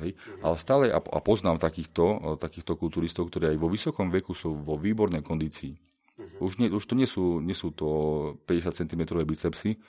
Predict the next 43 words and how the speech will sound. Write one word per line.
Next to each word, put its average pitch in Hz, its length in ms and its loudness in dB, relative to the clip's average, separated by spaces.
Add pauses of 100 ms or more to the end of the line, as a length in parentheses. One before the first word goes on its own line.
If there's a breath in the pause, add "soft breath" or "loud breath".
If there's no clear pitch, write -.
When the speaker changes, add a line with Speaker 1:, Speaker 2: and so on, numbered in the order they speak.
(320 loud breath)
Speaker 1:
ale 76 160 2
vyzerajú 95 400 2
veľmi 95 320 2
dobre 85 460 2 (760 loud breath)
a - 80 -4
hlavne 90 320 2
v 78 80 -6
porovnaní 82 380 0
so - 160 -6
svojimi 82 240 2
rovesníkmi. 76 580 0
Speaker 2:
Mhm. 67 140 -14 (400)
Speaker 1:
Hej, 73 180 -8
čiže 80 220 -8
vlastne 80 320 -4
dá 92 100 2
sa 92 160 0
to 80 140 -4
krásne 90 400 0
udržať, 73 400 -2
nič 85 260 -4
nemusí 82 300 -2
ovísať. 78 640 -4 (640 loud breath)
Speaker 2:
Teraz 127 240 2
hovoríš 123 400 0
o 123 80 -6
tom 113 400 0
doslova, 113 320 2
že 104 160 0
success - 400 -2
story, 104 320 -2
že 101 160 -2
jednoducho 107 320 -6
človek 104 400 -4
sa 101 320 2
udrží 107 400 -4
v - 60 -14
tej 104 120 -2
kondícii 110 640 0
a 101 140 -2
tak 101 160 -2
ďalej 107 380 2
a, 98 80 -2